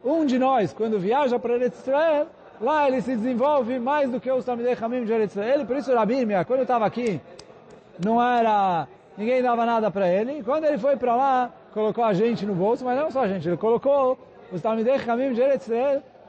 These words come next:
também no bolso, graças ao esforço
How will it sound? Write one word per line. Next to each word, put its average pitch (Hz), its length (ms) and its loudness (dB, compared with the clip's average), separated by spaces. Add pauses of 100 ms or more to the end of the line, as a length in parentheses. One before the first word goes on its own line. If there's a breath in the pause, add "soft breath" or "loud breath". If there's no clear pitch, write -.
também 269 600 0
no 214 160 -6
bolso, 240 640 -2 (320)
graças 220 640 0
ao 202 460 2
esforço 277 880 -2